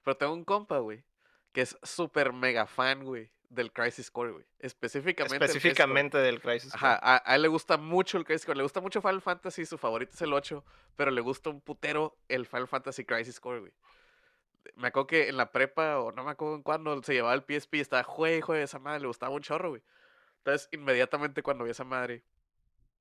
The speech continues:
Speaker 1: le dije, "Güey, no mames, guacha esta madre". Me dijo, "Eh, güey, no mames, ya lo voy a tener que comprar otra vez, güey. De hecho, lo estaba
Speaker 2: <laughs>
Speaker 1: jugando", me dijo yo, "Ah, ah".
Speaker 2: Ujú.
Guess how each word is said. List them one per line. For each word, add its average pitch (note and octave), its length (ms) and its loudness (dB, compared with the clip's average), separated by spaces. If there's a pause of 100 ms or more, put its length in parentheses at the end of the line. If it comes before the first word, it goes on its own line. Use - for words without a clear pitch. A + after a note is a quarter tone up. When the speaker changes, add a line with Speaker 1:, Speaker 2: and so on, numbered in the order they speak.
(400)
Speaker 1:
le C3+ 220 0
dije, B2 300 -4
"Güey, C#3 360 6
no B3 120 -4
mames, C#3+ 560 -2
guacha C3+ 340 4
esta C#3+ 180 -6
madre". D3 400 -6 (480)
Me - 60 -6
dijo, - 200 -6
"Eh, D3+ 340 2
güey, C#3+ 140 -2
no D3 120 -4
mames, C#3+ 320 0
ya C3+ 140 4
lo C#3 60 4
voy C3+ 100 4
a - 20 -4
tener C3+ 180 -2
que - 100 -14
comprar C3+ 280 2
otra C3 240 0
vez, C3 300 0
güey. A#2 260 -8
De A#2+ 80 -4
hecho, D#3+ 140 -2
lo D3+ 60 6
estaba C#3+ 260 8
Speaker 2:
<laughs> - 0 -
Speaker 1:
jugando", C#3+ 500 6
me B2+ 100 4
dijo C#3+ 220 0
yo, B2 180 -4
"Ah, A#2+ 200 -8 (120)
ah". A#2+ 80 -4
Speaker 2:
Ujú. A#2+ 240 -14